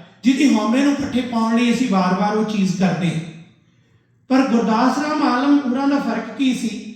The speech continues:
ਉਹ ਉੱਥੇ ਜਦੋਂ ਗੱਲ ਕਰਨ ਲੱਗੇ, ਕਹਿੰਦੇ ਵੀ "ਇਹ ਤਾਂ ਕੁਛ ਨਹੀਂ, ਇਹ ਰਚਨਾ ਵਧੀਆ ਨਹੀਂ।" ਇਹ ਗੱਲ ਜਦੋਂ ਨਾਲ ਦੇ ਬੰਦੇ ਨੇ ਸੁਣੀ,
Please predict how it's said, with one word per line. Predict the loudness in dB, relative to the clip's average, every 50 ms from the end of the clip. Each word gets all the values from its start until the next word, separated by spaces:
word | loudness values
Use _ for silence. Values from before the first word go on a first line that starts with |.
| -18 -20 -20 _ _ _ _ -6
ਉਹ | -4 -4 -2 -4
ਉੱਥੇ | -2 -4 -4
ਜਦੋਂ | -2 0 0 0 0
ਗੱਲ | 0 0 -2 -2 -4
ਕਰਨ | -2 -2 0 0 2 0
ਲੱਗੇ, | 0 0 -2 -4 -4
ਕਹਿੰਦੇ | 0 0 0 0 0
ਵੀ | -2 -2 -4
"ਇਹ | -2 -2 -2 -2
ਤਾਂ | -2 -2 -2
ਕੁਛ | 2 2 2 2 4
ਨਹੀਂ, | 4 4 4 4 2
ਇਹ | 2 2 2 2 0 -2 -6 -6 -4
ਰਚਨਾ | -4 -4 -2 -2 0 0 0
ਵਧੀਆ | -2 -4 -4 -2 0 0
ਨਹੀਂ।" | 2 2 2 0 0 -4 -6 -10 -12 -18 -20 -20 _ _ _ _ _ _ _ _ _ _ _ _ _ _ _ _ _ _ _ _ _ _ _ _ _ _ _ _ _ _ _ _
ਇਹ | -4 -4 0 2
ਗੱਲ | 2 2 2 0 0 -2
ਜਦੋਂ | -2 2 4 4 4 4 2 0 -2 -2 0
ਨਾਲ | 2 4 4 4 2
ਦੇ | 2 2 2
ਬੰਦੇ | 2 2 4
ਨੇ | 2 2
ਸੁਣੀ, | 2 0 0 2 4 4 4 2 0 -2 -4